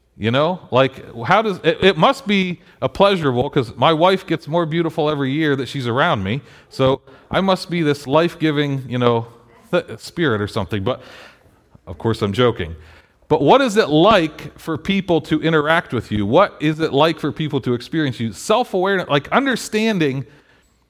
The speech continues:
what it's like for people to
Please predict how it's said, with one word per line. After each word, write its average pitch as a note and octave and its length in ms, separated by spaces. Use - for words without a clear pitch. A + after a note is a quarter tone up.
what G3 180
it's - 200
like D3 580
for C3+ 140
people D#3+ 360
to C#3 520